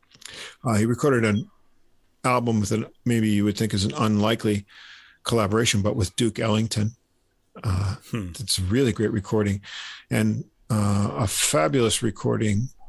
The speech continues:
Speaker 1: uh, that's extremely beautiful with the vocalist, uh, Johnny Hartman,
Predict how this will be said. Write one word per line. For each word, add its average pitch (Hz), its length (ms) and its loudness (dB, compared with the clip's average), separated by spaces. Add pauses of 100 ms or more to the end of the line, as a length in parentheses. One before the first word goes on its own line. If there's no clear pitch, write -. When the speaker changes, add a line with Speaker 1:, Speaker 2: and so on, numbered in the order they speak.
(140)
Speaker 1:
uh, 107 160 0
that's 101 300 0 (120)
extremely 135 600 0
beautiful 104 440 0
with 101 220 0
the 104 60 -2
vocalist, 107 720 0
uh, 104 100 0
Johnny 104 340 0
Hartman, 113 520 -2